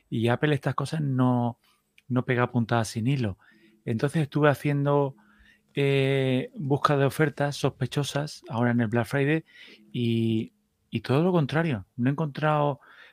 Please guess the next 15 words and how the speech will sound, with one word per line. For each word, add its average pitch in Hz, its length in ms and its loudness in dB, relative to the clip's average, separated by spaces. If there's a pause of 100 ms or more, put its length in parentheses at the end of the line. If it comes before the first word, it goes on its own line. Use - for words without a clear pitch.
(100)
por 127 140 0
ejemplo, 147 320 -2
en 165 100 2
el 143 140 -2
tema 147 260 -2
reacondicionado, 139 680 0
que 123 100 -2
sabéis 117 320 0
que 120 440 0 (680)
me 113 100 4
encanta 120 360 4
bajar, 113 360 4
eh, 113 180 2
al 107 140 2
barro 127 400 0